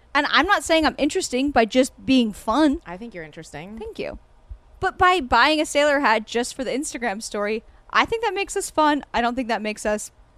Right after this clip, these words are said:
Speaker 1: basic.
Speaker 2: You can be fun and basic at the same time.
Speaker 1: Who wants to hang out with a, a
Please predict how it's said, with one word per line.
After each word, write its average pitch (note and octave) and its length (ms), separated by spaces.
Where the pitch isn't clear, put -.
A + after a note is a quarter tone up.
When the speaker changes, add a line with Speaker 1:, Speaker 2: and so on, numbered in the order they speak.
Speaker 1:
basic. - 440
Speaker 2:
You A3+ 180
can C#4+ 180
be C4 140
fun A3 220
and G3+ 100
basic F3+ 280
at F3 80
the E3+ 80
same D#3+ 220
time. A2 360
Speaker 1:
Who C4+ 80
wants B3 260
to A#3 80
hang G#3 220
out G3+ 140
with G#3+ 140
a, - 200
a - 280